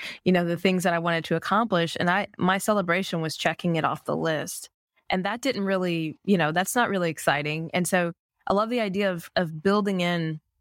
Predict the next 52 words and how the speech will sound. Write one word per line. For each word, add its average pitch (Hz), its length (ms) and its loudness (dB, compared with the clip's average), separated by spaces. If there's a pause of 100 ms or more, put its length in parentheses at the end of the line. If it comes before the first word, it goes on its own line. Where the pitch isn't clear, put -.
(140)
pieces 196 420 4
or 170 80 0
parts 170 380 -2
where 180 80 0
you 180 100 -2
can 180 120 0
go 170 120 2
celebrate 165 800 0
that 170 260 -2
thing 180 220 2
that 165 140 -2
you've 160 160 0
accomplished. 160 640 0
And 175 80 2
I 175 60 2
think 262 180 0
that - 140 2
helps 196 260 -2
us 190 140 0
to 165 100 -2
slow 165 300 0
down 160 400 -2 (320)
and 180 160 4
look 214 220 0
back 170 380 -2
and 160 140 -2
reflect 160 600 -2
on 160 100 0
how, 156 540 -2 (340)
how 180 140 0
hard 202 400 -4
whatever 180 280 -2
it - 60 -2
was 175 220 -2
we 175 80 0
accomplished 175 560 -2
was 175 500 2
and 180 360 0
how - 180 0
much 190 320 0
of 185 80 0
a 175 80 2
big 160 220 -2
deal 165 260 0
it 147 100 -2
is. 147 220 -4
And 160 100 -4
so 196 300 2 (300)
often 180 340 0
we 170 100 -2
just 165 220 -2
keep 175 320 0